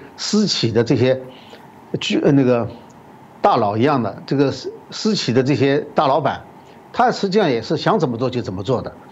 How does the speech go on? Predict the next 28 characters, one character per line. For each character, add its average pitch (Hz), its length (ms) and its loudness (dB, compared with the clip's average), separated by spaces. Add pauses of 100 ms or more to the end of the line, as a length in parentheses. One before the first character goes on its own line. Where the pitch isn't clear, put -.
(380)
他 233 160 4
也 151 100 4
不 - 120 -4
在 156 160 2
乎 123 140 -6
别 123 180 -2
人 135 200 -2 (200)
怎 131 120 0
么 139 80 4
想。 120 200 -2 (720)
呃， 139 160 4
所 214 160 2
以 214 40 4
说 202 140 2
中 240 220 0
共 196 220 0
在 151 260 2 (120)
推 233 200 0
行 147 220 0
这 160 100 -4
种 110 240 -2
政 185 200 4
策 139 100 -2
的 120 80 0
过 156 200 0
程 120 180 -2
当 139 200 2
中， 151 260 0